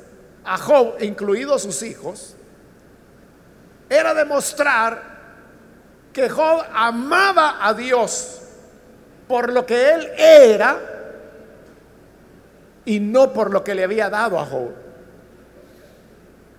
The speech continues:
Pero allí, en ese libro de Job, vemos cómo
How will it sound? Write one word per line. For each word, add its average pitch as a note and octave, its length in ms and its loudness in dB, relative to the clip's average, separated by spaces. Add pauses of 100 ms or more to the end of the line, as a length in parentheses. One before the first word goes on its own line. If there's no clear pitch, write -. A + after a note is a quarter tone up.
(140)
Pero A#3 180 -2
allí, C4+ 460 0
en G#3 160 -6
ese C4 260 -2
libro D4+ 300 -4
de D4+ 100 -2
Job, B3 240 -6 (760)
vemos C4 480 -2
cómo C4+ 480 -2